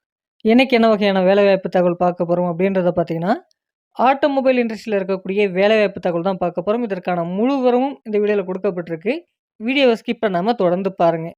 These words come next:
இன்னைக்கு நம்ம பார்க்கக்கூடிய இந்த நிறுவனத்துல எவ்வளவு சேலரி இருக்க போகுது அப்படின்றத பார்த்தீங்கன்னா, பதினாறாயிரத்துல இருந்து இருபத்தோராயிரம் வரைக்கும் நமக்கான சி டி சியாக இருக்கும் அப்படின்றத கொடுத்திருக்காங்க.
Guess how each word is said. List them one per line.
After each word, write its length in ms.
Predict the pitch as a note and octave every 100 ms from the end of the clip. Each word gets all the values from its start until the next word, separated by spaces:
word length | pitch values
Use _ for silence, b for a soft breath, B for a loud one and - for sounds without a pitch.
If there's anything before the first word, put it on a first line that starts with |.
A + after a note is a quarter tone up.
| -
இன்னைக்கு 260 | A#3+ B3
நம்ம 160 | C4 B3+
பார்க்கக்கூடிய 500 | B3+ C#4 D#4 C#4 C#4+ C4+
இந்த 160 | B3
நிறுவனத்துல 500 | A3 A3+ B3+ A#3 A3+
எவ்வளவு 220 | A#3 A#3+
சேலரி 380 | A#3 A#3+ B3+ A#3+
இருக்க 240 | A3 G#3 G3
போகுது 260 | G3+ G#3
அப்படின்றத 460 | F#3+ F3 A3 G3+ F#3+
பார்த்தீங்கன்னா, 380 | - F3+ G3+ A3 -
பதினாறாயிரத்துல 840 | G#3+ C4 C#4+ C4 A#3 G#3+ F#3 F#3
இருந்து 160 | A3 A3+
இருபத்தோராயிரம் 760 | A3 C#4 C4+ B3+ A#3 G#3 G3+
வரைக்கும் 240 | F#3 G3 A#3
நமக்கான 380 | F#3 F3+ F#3 A3
சி 220 | - D4+
டி 160 | C#4 B3+
சியாக 320 | A3+ G3+ G3+
இருக்கும் 300 | G3 F3 G3+
அப்படின்றத 440 | F3 F#3 G#3 F#3 F3
கொடுத்திருக்காங்க. 640 | E3+ D#3+ E3 E3 E3